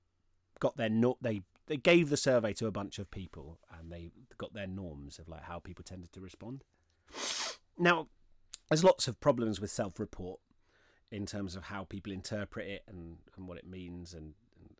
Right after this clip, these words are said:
but, uh, you know, it's like, you had to just respond to a bunch of stuff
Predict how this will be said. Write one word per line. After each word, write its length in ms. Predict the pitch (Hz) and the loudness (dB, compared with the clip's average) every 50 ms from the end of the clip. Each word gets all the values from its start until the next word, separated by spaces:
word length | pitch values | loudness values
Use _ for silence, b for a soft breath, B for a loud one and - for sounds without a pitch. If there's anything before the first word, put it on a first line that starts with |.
| _ _ - | _ _ -8
but, 180 | 143 - - _ _ _ _ _ | -6 -6 -6 _ _ _ _ _
uh, 60 | - - | -20 -12
you 140 | 139 147 131 | -8 -8 -8
know, 60 | - - | -8 -10
it's 380 | 117 117 - - 123 117 - | -14 -14 -12 -10 -10 -6 -4
like, 280 | 139 117 113 - - B B B B B B B B B B B - _ _ _ | -2 -2 -2 -4 -8 B B B B B B B B B B B -20 _ _ _
you 320 | - 139 120 131 143 151 151 | -12 -10 -6 0 4 6 6
had 240 | 160 143 160 147 - | 6 6 4 2 0
to 80 | 135 | -4
just 220 | 113 - 127 - - | -2 -2 -2 -2 -2
respond 500 | 127 113 113 - - - 131 113 110 107 | -2 -2 0 0 0 0 0 0 0 0
to 180 | - - - 107 | -2 -4 -6 -6
a 40 | 101 | -4
bunch 280 | - 104 101 98 - | -4 -6 -6 -6 -8
of 80 | - 90 | -10 -10
stuff 220 | - - 113 95 | -8 -8 -8 -8